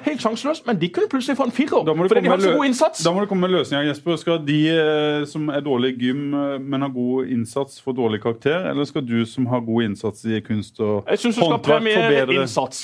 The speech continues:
Speaker 2: Ja.
Speaker 1: Ja, det synes jeg. Og så synes jeg også at vi må ha inn i skolen, kanskje ikke på barneskolen, men i alle fall på ungdomsskolen, og i alle fall på videregående skole, en mye mer fokus på økonomi.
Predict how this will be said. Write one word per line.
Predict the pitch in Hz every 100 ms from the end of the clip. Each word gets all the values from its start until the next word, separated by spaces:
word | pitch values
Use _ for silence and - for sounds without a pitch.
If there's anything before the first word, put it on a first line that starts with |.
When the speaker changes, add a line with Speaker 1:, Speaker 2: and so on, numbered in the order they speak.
| -
Speaker 2:
Ja. | 139 120 120
Speaker 1:
Ja, | 143 151 -
det | 180
synes | 175 165 156
jeg. | -
Og | 175
så | 185 233
synes | - 240 262
jeg | 226 208
også | 208 - 247 302 - _ -
at | 214 -
vi | 180
må | 202
ha | 180 196 -
inn | 240 320 - _ -
i | 220 269 262 -
skolen, | - 190 190 240 359 - _ _ _ _ _ -
kanskje | 208 226 277
ikke |
på | 220
barneskolen, | 190 208 - 262
men | 202 196
i |
alle | 208
fall | 220
på | 208
ungdomsskolen, | 185 196 190 214 233 247
og | 185
i | 196
alle | 185
fall | 214
på | 196
videregående | 175 185 196 202
skole, | 196 220 262 - _ _ _ _ -
en | 160 202 -
mye | 180 190 196 202 220 226 _
mer | - 156 180 180
fokus | - 208 208 220
på | 254
økonomi. | 226 262 175 127